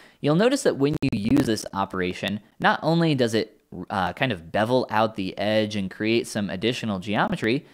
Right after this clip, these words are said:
but it also gives you some edge loops. And that's very handy for us because now we can use masking or selections to adjust this further. Let's look at exactly how we can do that now by using masking.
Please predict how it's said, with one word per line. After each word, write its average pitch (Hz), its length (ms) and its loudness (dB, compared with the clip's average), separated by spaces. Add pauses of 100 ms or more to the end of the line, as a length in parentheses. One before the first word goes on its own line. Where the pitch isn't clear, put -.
(200)
but 123 140 2
it 147 80 4
also 202 260 4
gives 107 260 -2
you 117 100 0
some - 180 -4
edge 226 140 -2 (160)
loops. - 300 -10 (240)
And - 100 0
that's 185 200 2
very 147 380 2
handy 120 320 0
for 107 240 0
us 104 160 2
because 101 360 -4
now 110 340 0
we 110 120 0
can 104 160 -8
use 95 320 -4 (320)
masking 131 580 0
or 107 100 2
selections 101 840 -2
to 92 260 -6
adjust 92 460 -6
this 85 340 -10
further. - 520 -12 (260)
Let's 123 220 0
look 139 160 2
at - 140 2
exactly 127 540 2
how 156 220 2
we 139 140 4
can 110 200 -2
do 98 160 -2
that 87 240 -4
now 107 400 0 (380)
by 110 200 4
using 98 760 -4
masking. 85 600 -6